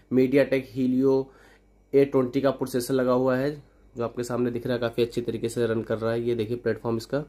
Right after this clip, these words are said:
उसके साथ अगर इसमें रही बात सेंसरों की जाए तो इसमें हम, हम,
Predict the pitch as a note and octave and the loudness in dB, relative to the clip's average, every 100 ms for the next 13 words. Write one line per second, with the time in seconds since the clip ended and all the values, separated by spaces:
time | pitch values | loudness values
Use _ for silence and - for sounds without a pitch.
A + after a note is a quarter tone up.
0 | - - - - - - C#3+ F#3 F#3+ F#3+ | -12 -20 -20 -20 -10 -4 2 4 4 4
1 | F#3+ F3+ F#3 F3+ E3+ F3 F3 D3+ D3+ D#3+ | 2 2 2 2 4 2 2 -2 -2 -4
2 | E3 D#3 D3 D#3 D3 C#3+ - C#3+ | -2 0 0 -2 -2 -4 -4 -6